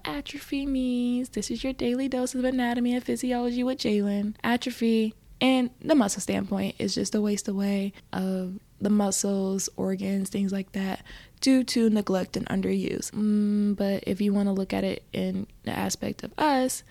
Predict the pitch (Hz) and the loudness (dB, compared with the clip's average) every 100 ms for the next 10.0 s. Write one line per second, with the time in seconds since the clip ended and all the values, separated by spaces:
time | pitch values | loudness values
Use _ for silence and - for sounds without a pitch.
0 | - - - - - - - - 107 - | -20 -20 -20 -20 -20 -20 -12 -2 -2 0
1 | 196 - 208 202 202 196 - 190 190 - | -4 -2 2 2 2 -2 -4 -4 -4 -4
2 | 190 190 - - - - - - 202 202 | -4 -6 -16 -20 -20 -20 -20 -10 -2 0
3 | 202 202 196 190 190 - 190 190 - 185 | 0 0 -2 -2 -4 -6 -4 -4 -4 -8
4 | - 208 208 196 202 - 196 - 185 196 | -2 -2 -2 -4 -6 -6 -8 -8 -4 -2
5 | 185 190 214 - - 190 190 190 190 196 | -2 -4 -8 -10 -6 -4 -2 -4 -6 -8
6 | - - 190 185 196 190 185 185 - 190 | -14 -6 -2 0 2 2 2 0 -4 -4
7 | 185 180 185 202 - - - - - 202 | -2 -2 -4 -6 -12 -20 -20 -18 -6 -2
8 | 196 220 285 214 247 240 - - - - | 2 2 2 0 0 0 -4 -12 -20 -20
9 | - - - - 202 190 196 208 202 | -20 -20 -8 0 0 2 2 4 4